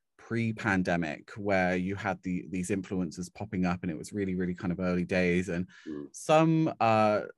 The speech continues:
Speaker 1: some were kind of really intrigued by the characters. They were there for the story. They w-, they
Speaker 2: Mm-hmm.
Speaker 1: wanted to hear more about the narrative. Some, uh, followed, you know, characters like Shudu because they, they just loved the way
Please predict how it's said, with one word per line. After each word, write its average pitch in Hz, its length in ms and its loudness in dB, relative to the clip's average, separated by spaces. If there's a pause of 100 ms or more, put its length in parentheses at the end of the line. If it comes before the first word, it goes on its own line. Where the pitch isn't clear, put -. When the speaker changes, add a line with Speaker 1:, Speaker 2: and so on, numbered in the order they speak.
Speaker 1:
some 175 280 -2
were 202 200 2
kind 120 100 2
of 107 100 -2
really 107 480 0
intrigued 107 640 -2
by 147 160 2
the 151 80 -2
characters. 143 720 0
They 104 120 -2
were 101 120 -2
there 98 180 -2
for 95 140 -10
the 87 100 -6
story. 123 960 2
They 95 200 0
w-, 92 260 -4
they 92 140 -4
Speaker 2:
Mm-hmm. 92 80 0
Speaker 1:
wanted 92 240 0
to - 100 -12
hear 95 160 -2
more 90 160 0
about 87 200 -4
the 90 60 -6
narrative. 113 760 2 (460)
Some, 123 640 2
uh, 98 300 0
followed, 95 520 -2
you 101 120 -4
know, 92 120 0
characters 92 440 -4
like 82 100 -4
Shudu 113 480 2
because 92 400 -6
they, 92 300 2 (500)
they 113 160 2
just 113 220 -2
loved 101 220 4
the 95 80 0 (100)
way 90 240 2